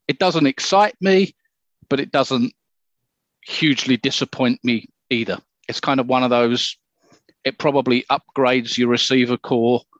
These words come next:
looking at what you've got. You know, you've now got some more competition for the four, five, six slots at re-, receiver, so it do-, that doesn't do, that doesn't do any harm. He probably fits some of the stuff that LaFleur likes doing in the offense,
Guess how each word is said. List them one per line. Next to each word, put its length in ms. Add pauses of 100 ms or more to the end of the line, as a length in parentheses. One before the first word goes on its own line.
(260)
looking 320
at 100
what 240
you've 180
got. 300 (220)
You 80
know, 100
you've 200
now 160
got 220 (340)
some 220
more 180
competition 680
for 120
the 100
four, 280
five, 320
six 340
slots 420
at 120
re-, 160 (140)
receiver, 440
so 140
it 60
do-, 200
that 160
doesn't 300
do, 180
that 160
doesn't 280
do 120
any 160
harm. 360 (500)
He 80
probably 460
fits 600 (480)
some 360
of 80
the 80
stuff 300
that 180
LaFleur 400
likes 260
doing 240
in 100
the 100
offense, 720